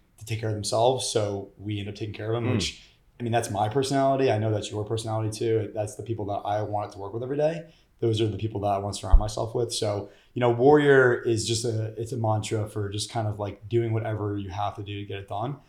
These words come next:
Speaker 1: And I think that's the way we operate here is when patients come in, it's kind of a full assessment of not just, like, their injury, but, you know, their goals, uh, their lifestyle, you know, where they really wanna be in a couple of years. And we try to break things down for them so that it's not just about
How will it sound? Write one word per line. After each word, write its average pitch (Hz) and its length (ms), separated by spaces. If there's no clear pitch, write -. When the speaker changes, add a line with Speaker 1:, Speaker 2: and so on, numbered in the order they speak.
Speaker 1:
And 113 320
I 117 60
think 127 160
that's 123 160
the 123 80
way 117 140
we 117 100
operate 107 380
here 101 240
is 98 260
when 104 180
patients 107 300
come 107 180
in, 104 200
it's - 160
kind 110 200
of 104 80
a 104 280
full 135 500
assessment 113 680
of 107 260
not 120 220
just, - 260
like, 107 140
their 117 120
injury, 131 380
but, 113 400
you 120 80
know, 107 100
their 110 120
goals, 113 720
uh, 104 240
their 104 140
lifestyle, 104 800
you 104 60
know, 104 100
where 110 200
they 104 120
really 107 240
wanna 104 240
be 104 180
in 107 60
a - 40
couple 104 220
of 101 60
years. 101 400
And 107 260
we 110 80
try 123 160
to 113 60
break 110 240
things 110 180
down 107 240
for 107 100
them 104 160
so 104 140
that 104 260
it's 113 160
not 120 220
just 117 220
about 110 580